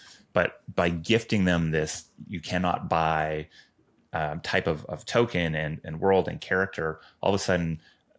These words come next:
they're, they're in it and they're bought in and they're collaborating with others in the network. And it's, you start to see the compounding effects of that even over the last two months that we've been working with the team.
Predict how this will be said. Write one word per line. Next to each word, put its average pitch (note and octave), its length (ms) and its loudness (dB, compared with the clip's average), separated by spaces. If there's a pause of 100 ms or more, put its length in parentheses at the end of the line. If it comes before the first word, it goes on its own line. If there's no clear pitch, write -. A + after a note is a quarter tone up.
(120)
they're, F2 260 -2
they're F2 180 -8
in G2 180 0
it D#2+ 300 -2
and E2 140 -4
they're D#2+ 80 -4
bought F2+ 360 2
in E2 460 -4
and D#2 480 -4
they're D#2 180 -6
collaborating E2+ 640 2
with E2 140 -4
others E2 240 -2
in D#2+ 60 -6
the D#2 60 -4
network. D#2+ 400 -4
And E2+ 120 -8
it's, - 200 -14
you - 320 -20
start G#2 140 -4
to G#2 60 -6
see - 140 -4
the F2 80 -2
compounding E2 520 -4
effects D#2+ 320 -4
of E2+ 120 0
that D#2 180 2
even F2 160 0
over D#2+ 140 0
the D#2+ 60 2
last D#2 300 0
two - 140 -6
months D#2 260 -4
that D#2+ 120 -8
we've D#2+ 120 -10
been E2 140 -8
working D#2 480 -6
with E2 160 -8
the - 60 -8
team. D#2 360 -8